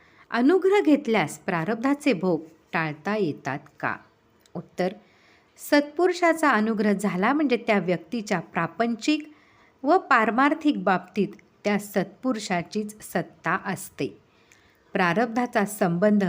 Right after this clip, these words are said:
देहापुरताच असतो. प्रत्येकाच्या प्रारब्धानुसार त्याला बऱ्या वाईट गोष्टी भोगाव्या लागतात. त्यात सत्पुरुष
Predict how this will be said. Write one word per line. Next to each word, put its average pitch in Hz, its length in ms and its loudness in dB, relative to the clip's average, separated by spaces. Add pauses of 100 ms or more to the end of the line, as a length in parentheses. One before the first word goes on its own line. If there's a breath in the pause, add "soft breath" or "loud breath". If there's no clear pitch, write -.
(180)
देहापुरताच 190 880 -2
असतो. - 420 -4 (720 soft breath)
प्रत्येकाच्या 330 680 2
प्रारब्धानुसार 233 840 0
त्याला 208 280 2
बऱ्या 185 340 0
वाईट 220 200 -2
गोष्टी 185 340 -2
भोगाव्या 165 460 -4
लागतात. 135 420 -6 (800 soft breath)
त्यात 294 300 0
सत्पुरुष 220 760 0